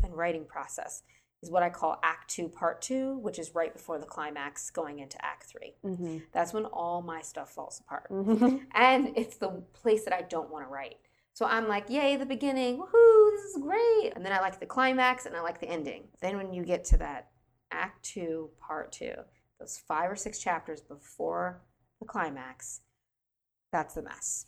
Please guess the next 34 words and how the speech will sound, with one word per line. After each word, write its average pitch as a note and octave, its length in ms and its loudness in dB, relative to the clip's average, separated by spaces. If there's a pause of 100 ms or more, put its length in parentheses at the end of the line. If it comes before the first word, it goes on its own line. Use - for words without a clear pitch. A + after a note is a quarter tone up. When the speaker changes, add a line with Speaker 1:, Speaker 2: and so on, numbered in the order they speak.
Speaker 2:
It's - 480 -8
hard. C#3+ 300 -6 (140)
Speaker 1:
It's F#3+ 220 -8
so F3+ 220 2
hard. - 320 -8
So - 180 -6
what G#3 160 4
I A3 100 4
did G#3+ 280 2
and F3+ 100 -8
what E3 80 -8
was - 160 -16
great F3+ 320 0
is E3 120 -6
that D3 340 -4 (520)
we F#3+ 120 -12
talked G3 420 -6
about D#3+ 400 2
what E3+ 180 0
those D#3+ 220 -10
chapters - 460 -8
could - 180 -10
look - 200 -12
like B3 340 -4
Speaker 2:
Mm-hmm. E3+ 400 -8
Speaker 1:
before E3+ 400 -2
I - 20 -6
had C#3 240 -12
to - 80 -20
commit C3+ 320 -16 (1040)
Speaker 2:
That's G#3 200 -6
smart. F#3+ 260 -2
Speaker 1:
to - 60 -6
them. - 160 -10